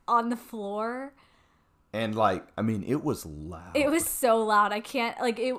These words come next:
Speaker 1: it
Speaker 2: I'm not,
Speaker 1: woke
Speaker 2: like, a light sleeper by any
Speaker 1: Mm-mm.
Speaker 2: means.
Speaker 1: Yeah, me neither. And it woke both of us up, um, a
Speaker 2: Yeah, so
Speaker 1: couple
Speaker 2: we got a lot of
Speaker 1: times.
Speaker 2: beautiful sunrises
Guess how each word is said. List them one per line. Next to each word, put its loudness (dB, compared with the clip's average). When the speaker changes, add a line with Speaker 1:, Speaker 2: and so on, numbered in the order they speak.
Speaker 1:
it 2
Speaker 2:
I'm 4
not, 10
Speaker 1:
woke 6
Speaker 2:
like, 6
a 4
light 0
sleeper -8
by 0
any -6
Speaker 1:
Mm-mm. -4
Speaker 2:
means. -14
Speaker 1:
Yeah, 0
me -2
neither. 0
And -6
it -4
woke -2
both -4
of -10
us -6
up, -8
um, -4
a -2
Speaker 2:
Yeah, -2
so -12
Speaker 1:
couple -4
Speaker 2:
we 0
got 6
a 6
lot 6
of 0
Speaker 1:
times. -8
Speaker 2:
beautiful 0
sunrises -4